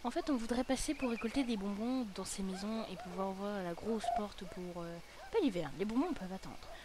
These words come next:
J'ai besoin d'aide pour faire mes tartes. Euh, sinon, je devrais supprimer, nous devrons supprimer les cours de P S. Plus de P S, trop cool. <laughs> Comment oses-tu parler à tes directrices de cette manière ? Euh, veux-tu te voir lundi de bon matin dans mon bureau ?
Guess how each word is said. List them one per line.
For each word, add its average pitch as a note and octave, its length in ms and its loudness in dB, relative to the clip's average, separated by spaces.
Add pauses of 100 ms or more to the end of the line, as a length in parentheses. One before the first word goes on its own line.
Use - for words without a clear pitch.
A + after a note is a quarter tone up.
J'ai G3 100 -4
besoin G#3 220 2
d'aide F4+ 220 0
pour F#3+ 120 -6
faire A#3+ 180 2
mes G3 100 0
tartes. - 380 -4 (480)
Euh, F3+ 140 -2
sinon, D4+ 300 0
je G#3+ 80 0
devrais F3+ 260 -6
supprimer, E4 760 0 (1000)
nous A3 180 2
devrons G3+ 340 -4
supprimer C#4+ 480 2
les C4 100 2
cours C#4+ 180 -4
de B3+ 80 0
P - 240 -4
S. D4+ 220 -6 (1080)
Plus D4+ 100 -6
de D4+ 100 4
P B3 120 2
S, F#4 220 4
trop - 160 0
cool. F4 300 6 (240)
<laughs> C4 80 12 (560)
Comment D#4 240 10
oses-tu F4 380 4
parler C4 320 6
à B3+ 60 6
tes C4 100 10
directrices C4 420 10
de A3+ 60 2
cette C4+ 180 0
manière ? G#3 360 2 (500)
Euh, F#3+ 260 4
veux-tu B3 240 0
te C#4+ 80 0
voir B3 200 4
lundi B3 300 4
de C#4 80 0
bon A#3 140 2
matin B3 400 2
dans A#3 80 0
mon B3 120 4
bureau ? B3 340 4